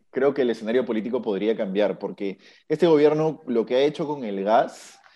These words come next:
creo que es un, un ejemplo claro de cómo está planeando abordar temas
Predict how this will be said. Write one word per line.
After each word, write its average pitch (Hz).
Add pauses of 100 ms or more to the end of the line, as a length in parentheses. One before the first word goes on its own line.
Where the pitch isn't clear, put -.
(220)
creo 123
que 131
es 127
un, 131
un 127
ejemplo 127
claro 127
de 101
cómo 120
está 110
planeando 113
abordar 110 (480)
temas 117